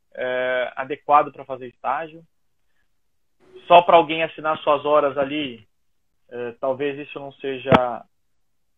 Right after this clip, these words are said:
a melhor opção. É, não, não, não dê preferência pra um, pra um estágio que vai, que vai te pagar mais do que o outro. Dê preferência pelo local onde você acha que você vai evoluir mais.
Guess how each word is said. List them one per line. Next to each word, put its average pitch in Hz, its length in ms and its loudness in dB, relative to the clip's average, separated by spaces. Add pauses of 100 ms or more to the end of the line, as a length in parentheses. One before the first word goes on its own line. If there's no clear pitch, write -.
(340)
a 139 100 -2
melhor 143 280 0
opção. 190 640 -2 (680)
É, 117 880 -6 (400)
não, 147 160 -14 (440)
não, 160 300 -8
não 175 260 0
dê 202 100 2
preferência 180 500 -6
pra - 160 -14
um, 143 480 -16
pra 147 100 -6
um 156 80 -8
estágio 135 560 0 (1160)
que 135 60 -16
vai, 131 520 -6 (100)
que 120 100 -18
vai 135 120 -6
te - 100 -18
pagar 127 240 -4
mais 131 400 -8
do 123 120 -18
que - 120 -16
o 127 60 -6
outro. 165 480 -4 (840)
Dê 139 100 -8
preferência 151 480 -10
pelo 147 600 -8
local 156 500 0
onde 151 120 -12
você 151 240 -10
acha 151 220 -6
que - 80 -20
você 151 220 -12
vai 143 200 -6
evoluir 139 480 -10
mais. 123 300 -14